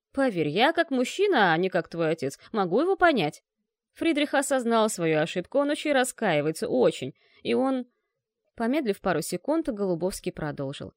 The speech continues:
Он распалился ещё больше и упёрся. В общем, Виктория, в твоих интересах понять и простить Фридриха, не упрямиться, вспомнить свои первоначальные чувства по отношению к нему.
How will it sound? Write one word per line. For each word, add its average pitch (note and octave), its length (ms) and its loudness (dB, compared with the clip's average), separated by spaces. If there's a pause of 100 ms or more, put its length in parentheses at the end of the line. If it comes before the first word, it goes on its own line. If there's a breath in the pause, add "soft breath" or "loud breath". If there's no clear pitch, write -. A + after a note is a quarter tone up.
(580)
Он C4 160 -2
распалился D4 580 0
ещё E4 240 0
больше D#3 420 -2 (440)
и F4+ 100 -2
упёрся. E3 600 -2 (640)
В E4 120 -2
общем, B3 300 0
Виктория, F3 520 0
в - 60 -10
твоих C#4 320 0
интересах B3+ 580 -2
понять G3 340 -2
и - 20 -6
простить A#3 540 -4
Фридриха, D3+ 560 -6 (300 soft breath)
не B3+ 180 -2
упрямиться, B3 720 0 (260)
вспомнить C4+ 480 -2
свои F#3 180 0
первоначальные F3 840 -2
чувства C#4+ 420 -4
по F3+ 160 0
отношению D#3+ 560 -4
к - 80 -18
нему. E3 300 -2